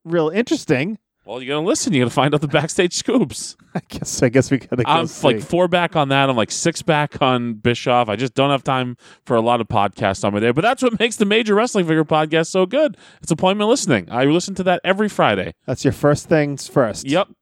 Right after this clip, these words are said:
Speaker 2: That's, that's top priority.
Speaker 1: And it is two guys from the W W E, so there's good things happening at W W E.
Speaker 2: See? And they, they do have a YouTube show produced by W W E that's also very good.
Speaker 1: Really?
Speaker 2: About wrestling figures, yeah.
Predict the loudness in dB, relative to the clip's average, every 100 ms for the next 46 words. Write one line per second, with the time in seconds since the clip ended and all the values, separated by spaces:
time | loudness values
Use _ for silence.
0 | -4 -2 -2 -2 -2 -2 -2 -2 0 0
1 | 2 0 -2 -8 -16 _ _ -2 0 2
2 | 0 -2 -2 0 0 -2 -2 0 2 0
3 | 0 0 2 2 2 2 2 2 0 -2
4 | 0 2 0 -2 _ _ _ _ _ -2
5 | -2 0 0 0 0 0 0 2 0 0
6 | 0 2 2 2 2 0 -4 -6 -2 0
7 | 0 -2 _ _ -6 -2 0 2 0 2
8 | 2 2 2 0 0 0 0 0 0 2
9 | -2 0 0 0 0 0 0 0 2 2
10 | 2 2 0 0 0 0 0 -4 -6 -12
11 | _ -4 0 2 4 4 2 0 -6 -4
12 | -2 -2 -2 -4 -6